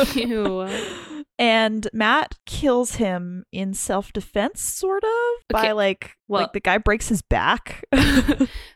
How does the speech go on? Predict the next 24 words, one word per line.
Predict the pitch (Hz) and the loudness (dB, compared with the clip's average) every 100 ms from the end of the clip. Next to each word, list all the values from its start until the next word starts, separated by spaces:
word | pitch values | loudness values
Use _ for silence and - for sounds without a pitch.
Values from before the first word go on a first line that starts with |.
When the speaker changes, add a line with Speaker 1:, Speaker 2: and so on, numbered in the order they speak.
| - | -12
Speaker 1:
T-, | - - - | -12 -12 -10
Matt, | 208 214 220 233 233 _ - | -2 0 2 0 -4 _ -2
the | 202 | 0
innkeeper | 226 254 262 | 0 -2 0
is | 262 240 | 0 0
saying | 196 190 185 190 | -2 -2 -4 -4
that, | 185 175 170 170 - | -2 0 -2 -4 -4
like, | 180 - | -8 -4
Komar, | 202 175 170 175 | -2 0 0 -2
he, | 165 170 160 160 - | -4 -4 -2 -4 -6
like, | 175 170 | -6 -2
isn't | - 170 165 | -2 -2 -2
losing | 165 165 165 165 175 175 _ | -2 -2 -2 -4 -6 -12 _
any | - 165 156 | -6 -4 -4
of | 170 | -4
his | 165 | -6
dice | - 143 - | -2 -2 -2
games, | - 80 180 196 - - _ _ | -6 -4 -4 -6 -12 -14 _ _
which | - - - - - - | -8 -6 -4 -6 -6 -8
Speaker 2:
Mm-hmm. | 226 196 180 | -4 -4 -2
Speaker 1:
Matt | 170 190 | -4 -4
can | 175 | -4
relate | 170 165 - | -4 -6 -8
to. | - 175 175 | -4 -2 -2